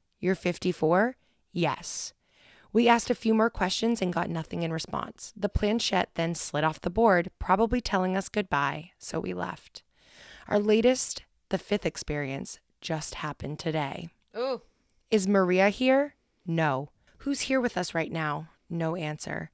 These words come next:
Speaker 1: "Whose house is this?" "Mine." "Who are you?" Ambiguous answer. "Have we talked to Raz?" No answer. "How many people are here?"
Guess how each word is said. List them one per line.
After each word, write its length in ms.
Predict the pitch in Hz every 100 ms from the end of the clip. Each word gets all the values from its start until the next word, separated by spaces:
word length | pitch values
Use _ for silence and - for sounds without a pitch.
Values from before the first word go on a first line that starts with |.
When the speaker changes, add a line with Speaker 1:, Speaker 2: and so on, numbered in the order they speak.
| _ _ _ _ -
Speaker 1:
"Whose 260 | 262 254
house 320 | - 190 -
is 120 | 175 170
this?" 380 | - - - _ _
"Mine." 600 | 196 175 160 156 147 160 - _ _ _ -
"Who 180 | 240 240
are 200 | 208 208
you?" 360 | 185 165 190 - _ -
Ambiguous 600 | 175 165 165 185 196 - -
answer. 520 | 156 147 175 185 - _ _ - - -
"Have 200 | 196 180
we 80 | 214
talked 340 | - 190 180 -
to 100 | 180
Raz?" 640 | 160 156 175 247 - - _ _ _ _
No 260 | 175 156 151
answer. 540 | 151 143 - - 170 _ _ - - -
"How 100 | 208
many 220 | 214 233 247
people 360 | - 226 208
are 100 | 185
here?" 520 | 170 - 165 151 -